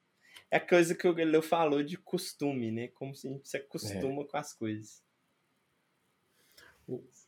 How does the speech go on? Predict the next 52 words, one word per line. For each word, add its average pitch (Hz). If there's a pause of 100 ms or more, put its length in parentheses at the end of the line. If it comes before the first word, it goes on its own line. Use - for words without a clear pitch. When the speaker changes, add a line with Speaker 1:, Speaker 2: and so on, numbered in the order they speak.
(120)
Speaker 3:
eu 123
gosto 143
muito 156
desse 131
episódio, 127
assim, 127
e 113
tem, 123
e 120
tem, 120
e, 120 (140)
e -
a 120
história 110
é -
foda. 107 (920)
Como 131
que 131
ele 127
tá, 127
é, 127
é, 107 (920)
ele 123
tem 135
uma 127
vida 127
infinita. 131 (920)
A -
tecnologia 151
desse 147
episódio 131
é -
muito 135
interessante, 135
porque 131
os 127
carros, 143
reparou 147
como 135
que 131
tem 131
umas 120
linhas 120
retas 120
Speaker 2:
Uhum. 131
Speaker 3:
e -
o -
interior 123
dos 127
Speaker 2:
Uhum. 139
Speaker 3:
carros 127
são 120